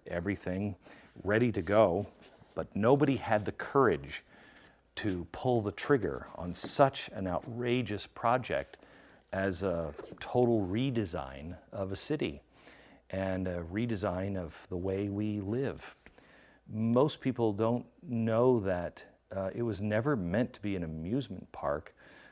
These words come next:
Um, it was actually to help build a better world as he saw it. In fact, when they redesigned Pittsburgh, when they redesigned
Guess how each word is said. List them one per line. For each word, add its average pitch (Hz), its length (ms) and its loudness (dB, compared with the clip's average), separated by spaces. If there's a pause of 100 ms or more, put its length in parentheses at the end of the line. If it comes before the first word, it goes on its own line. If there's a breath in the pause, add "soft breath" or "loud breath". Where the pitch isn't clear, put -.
(160 loud breath)
Um, 85 440 -6 (340)
it 95 180 -6
was 98 320 -4 (100)
actually 98 460 0
to - 200 -12
help 117 320 2 (340)
build 120 340 4
a 98 160 2
better 107 400 4
world 98 480 4
as 78 140 -8
he 117 120 -6
saw 67 300 -4
it. - 100 -10
In 92 60 -12
fact, 107 420 2 (400 loud breath)
when 107 160 2
they 107 120 2
redesigned 104 840 2 (220)
Pittsburgh, 151 600 4
when 90 140 -2
they 90 80 -2
redesigned 92 720 -2